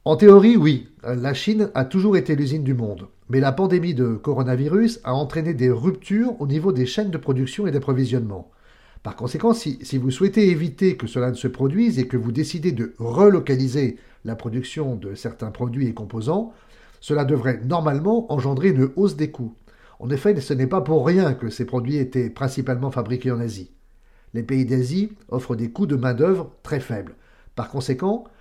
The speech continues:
les produits fabriqués dans ces pays coûtent moins cher. Le fait de rapatrier la production de ces produits devrait normalement, normalement, pardon, se traduire par une hausse des prix, car le coût du travail et de production est plus élevé en Occident.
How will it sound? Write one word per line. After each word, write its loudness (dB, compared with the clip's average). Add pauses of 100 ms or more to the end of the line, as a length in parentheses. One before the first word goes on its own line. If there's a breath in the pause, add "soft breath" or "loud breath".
(120)
les -6
produits 4
fabriqués 0
dans 2
ces -2
pays -2
coûtent -2 (100)
moins -2
cher. -2 (340 soft breath)
Le -4
fait 2
de -2
rapatrier 0
la 2
production -6
de -2
ces -4
produits -2 (300 loud breath)
devrait 0
normalement, -2
normalement, 0
pardon, -4
se -8
traduire -2 (440 soft breath)
par -2
une -4
hausse 4
des 0
prix, -6 (240 loud breath)
car -6
le -4
coût -6
du -2
travail 2 (200)
et 2
de 4
production -4
est -2
plus -4
élevé -2
en -2
Occident. -6